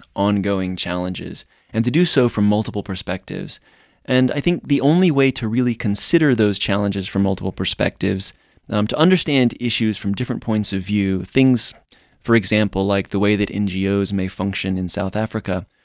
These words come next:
or the provision of clean water in India, um, is to really, is to really go visit those communities, communities who are grappling with these problems, who have points of view, contested points of view,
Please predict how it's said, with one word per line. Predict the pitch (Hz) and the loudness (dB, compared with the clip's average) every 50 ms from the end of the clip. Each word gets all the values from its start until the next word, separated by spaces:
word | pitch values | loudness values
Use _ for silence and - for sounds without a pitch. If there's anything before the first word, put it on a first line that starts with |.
| _ _ | _ _
or | - - 123 117 117 | 0 2 4 4 4
the | 101 101 | 4 2
provision | - 110 98 113 107 107 104 | 0 0 2 2 4 4 2
of | 98 - | 2 0
clean | - - - 113 113 107 101 | -2 2 4 4 4 4 4
water | 95 101 101 104 101 104 98 95 95 - | 4 4 4 4 4 2 2 0 -2 -2
in | - 98 92 92 92 | -2 -2 -2 -2 -2
India, | - - 127 127 127 117 107 98 104 113 - 95 - _ _ _ _ _ _ _ _ _ _ _ _ _ | 0 2 2 2 2 2 0 -2 -4 -6 -6 -8 -12 _ _ _ _ _ _ _ _ _ _ _ _ _
um, | - 127 123 123 123 123 - | -2 0 2 2 2 0 0
is | 139 139 131 | -2 -4 -4
to | - - 151 | -2 -2 -2
really, | 139 147 185 202 208 196 190 185 170 160 151 135 - - - _ _ _ - | 0 0 0 0 2 0 0 0 -2 -4 -6 -8 -10 -14 -20 _ _ _ -6
is | 135 131 | -4 -2
to | - 160 151 | -2 0 0
really | 170 190 175 165 | 0 0 0 2
go | 156 156 147 | 2 2 2
visit | 131 117 113 143 139 - 139 - | 2 4 4 4 4 4 2 0
those | - 98 101 98 - | 0 0 0 0 -2
communities, | - - 92 95 92 - - 104 104 107 104 - - - | -4 -2 -2 -2 0 -2 -2 -4 -4 -4 -4 -6 -8 -8
communities | - - 123 127 131 127 110 | -6 -2 0 0 2 0 0
who | 104 98 | -2 -4
are | 101 90 | -4 -2
grappling | 101 107 110 113 - 131 117 | 0 2 2 2 2 2 2
with | 110 107 - | 2 0 0
these | - 98 90 - | 0 -2 -2 -2
problems, | - - 92 92 92 95 95 98 95 - | 0 0 0 0 0 0 0 -2 0 0
who | 117 107 | 0 0
have | 113 110 104 - | 0 0 -2 -4
points | - - 123 127 120 - | -2 0 0 0 0 -2
of | 113 92 | -6 -6
view, | 95 98 98 98 | -6 -6 -6 -6
contested | 95 - 110 107 107 - 156 185 - - 151 123 | -6 -4 -4 -2 0 2 0 0 0 -2 -6 -6
points | - - 98 95 92 - - | -2 -2 0 0 0 -2 -4
of | 98 | -4
view, | 95 101 95 92 95 95 - | -4 -2 -2 -2 -2 -2 -4